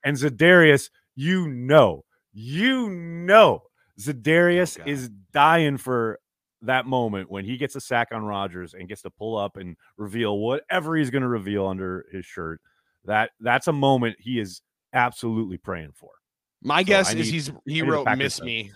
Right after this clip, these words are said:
Speaker 2: with a question mark on his shirt, and that's what he's gonna
Speaker 1: Ooh,
Speaker 2: pull
Speaker 1: that's
Speaker 2: on
Speaker 1: good.
Speaker 2: up.
Speaker 1: That's a good idea. We should do, like, over-unders or bets on what, what his shirt might say. That's good.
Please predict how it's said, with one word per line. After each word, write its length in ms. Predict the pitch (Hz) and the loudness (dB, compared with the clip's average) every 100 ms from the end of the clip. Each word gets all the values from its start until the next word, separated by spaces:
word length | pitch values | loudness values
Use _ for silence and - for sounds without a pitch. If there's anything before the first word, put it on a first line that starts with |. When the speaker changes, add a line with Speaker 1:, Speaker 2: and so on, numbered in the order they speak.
| _ | _
Speaker 2:
with 140 | 135 123 | -8 -8
a 60 | |
question 380 | 110 127 - 113 | -6 -8 -8 -8
mark 240 | 143 101 | -8 -8
on 140 | 92 104 | -12 -14
his 140 | 101 | -12
shirt, 240 | - 104 80 | -12 -12 -12
and 80 | |
that's 180 | 104 104 | -14 -14
what 60 | 104 | -16
he's 120 | 95 | -16
gonna 120 | 107 | -10
Speaker 1:
Ooh, 80 | 98 | -8
Speaker 2:
pull 40 | |
Speaker 1:
that's 160 | 87 98 | -6 -6
Speaker 2:
on 80 | 90 | -8
Speaker 1:
good. 40 | 85 | -10
Speaker 2:
up. 160 | 80 - _ _ - | -12 -20 _ _ -14
Speaker 1:
That's 160 | 170 | -8
a 60 | 214 | -4
good 140 | 131 | -2
idea. 240 | 117 104 127 | -4 -2 -4
We 80 | 95 | -6
should 180 | - 101 | -12 -10
do, 180 | 113 | -8
like, 240 | 95 82 - _ _ _ _ - | -6 -6 -10 _ _ _ _ -10
over-unders 520 | 101 95 95 90 78 | -6 -4 -6 -6 -10
or 40 | 76 | -10
bets 360 | 76 87 - | -8 -8 -8
on 300 | 82 78 73 | -12 -12 -14
what, 220 | - 90 78 | -10 -10 -10
what 260 | - 80 90 | -16 -10 -8
his 100 | 82 | -8
shirt 300 | - 90 87 | -12 -14 -14
might 180 | 76 - | -16 -20
say. 220 | - 71 76 _ | -20 -20 _ _
That's 160 | 92 | -20
good. 220 | _ 76 | _ -20